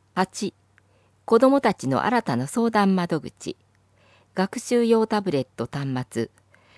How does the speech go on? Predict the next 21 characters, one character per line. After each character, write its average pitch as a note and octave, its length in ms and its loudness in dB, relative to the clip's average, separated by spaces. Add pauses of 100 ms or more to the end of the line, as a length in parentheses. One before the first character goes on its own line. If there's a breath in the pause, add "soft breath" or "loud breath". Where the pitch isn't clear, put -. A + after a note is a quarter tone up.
(180 soft breath)
い G3 140 4
じ B3 140 2
め B3 160 4
相 A3 240 2
談、 G#2+ 260 0 (240)
エ F3+ 80 2
ス - 220 -4
オ A#3 180 6
ー A3+ 40 4
エ - 20 0
ス - 160 -8
フ G3 240 0
ォ - 20 0
ー B2+ 40 -6
ム、 E2 220 -6 (280)
運 A3 160 4
用 A3 180 4
開 G3 240 -2
始 - 140 -12
か F3 140 -2
ら E3 220 -2